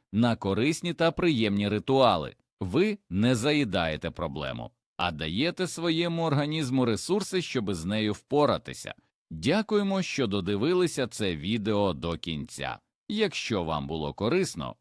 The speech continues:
обов'язково поставте вподобайку та підпишіться на канал, щоб не пропустити нові відео про здоров'я та психологію. А тепер запитання до вас.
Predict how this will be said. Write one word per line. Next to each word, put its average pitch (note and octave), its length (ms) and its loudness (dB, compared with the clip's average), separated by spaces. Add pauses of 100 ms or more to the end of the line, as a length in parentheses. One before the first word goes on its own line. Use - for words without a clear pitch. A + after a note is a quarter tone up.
обов'язково C#3 960 2
поставте A#2 560 -2
вподобайку A2 840 0 (300)
та G#2+ 160 0
підпишіться E3+ 760 -4
на D#3+ 160 -2
канал, G2+ 460 0 (100)
щоб F#2 340 -2
не F#2+ 100 -2
пропустити A2 680 -2
нові A#2 320 2
відео B2 460 -2
про E2 180 -4
здоров'я F#2 560 0
та C#3+ 140 -4
психологію. D#2+ 840 -6 (360)
А E2 200 -2
тепер C#3+ 540 -2
запитання G2 720 -2
до D2+ 140 -6
вас. A#1+ 320 -10